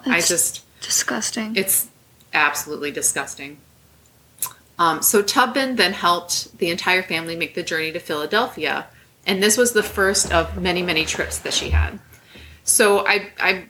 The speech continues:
Speaker 1: read different sources. Some say that she made, um, thirteen to nineteen trips over, like, an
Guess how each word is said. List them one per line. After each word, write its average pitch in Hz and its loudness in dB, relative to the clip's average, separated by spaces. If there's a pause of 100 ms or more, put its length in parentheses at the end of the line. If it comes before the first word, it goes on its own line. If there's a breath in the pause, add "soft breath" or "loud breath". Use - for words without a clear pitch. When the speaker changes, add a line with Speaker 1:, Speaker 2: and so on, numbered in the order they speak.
Speaker 1:
read 226 0
different 214 0
sources. 170 0
Some 185 0
say 175 2
that - -2
she 180 -2
made, 160 -4 (540)
um, 147 -10 (120)
thirteen 214 2
to 196 -6
nineteen 190 0
trips 160 0
over, 156 0
like, 151 -4
an 143 -10